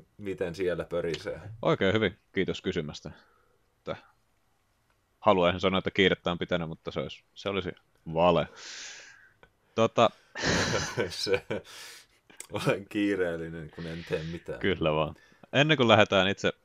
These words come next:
Speaker 2: päivän aiheeseen, niin kaikille niille, jotka eivät seuraa meidän YouTubeamme, tiedotteena se, että tämän ja edellisen jakson välillä on neljän viikon tauko normaalin kahden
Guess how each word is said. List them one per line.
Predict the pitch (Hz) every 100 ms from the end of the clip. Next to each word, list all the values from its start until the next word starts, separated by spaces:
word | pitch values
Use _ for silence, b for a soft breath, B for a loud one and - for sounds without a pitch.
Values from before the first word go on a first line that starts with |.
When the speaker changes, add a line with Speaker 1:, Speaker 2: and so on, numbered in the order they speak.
| _ _ _
Speaker 2:
päivän | 117 107 87 76
aiheeseen, | 151 160 107 95 87 92 90
niin | 87 85 - _ _ _ _
kaikille | - 101 101 87 - - _ -
niille, | 101 95 87
jotka | - 78
eivät | 98 92
seuraa | - 85 85
meidän | 78 85
YouTubeamme, | 90 98 98 95 90 90 87 b b b _
tiedotteena | 90 123 - 127 110 98 - -
se, | - 92 - _ _ _ _ _ _
että | 82 - -
tämän | 113 127 110
ja | 90
edellisen | 123 110 92
jakson | 87 - 87
välillä | 92 98 92 80
on | 78 76 _ _ _ _
neljän | 85 110 135
viikon | 110 101 98 87 _ b b b b _
tauko | 98 92 87 92 87 -
normaalin | 98 90 85 82
kahden | 85 90 87 82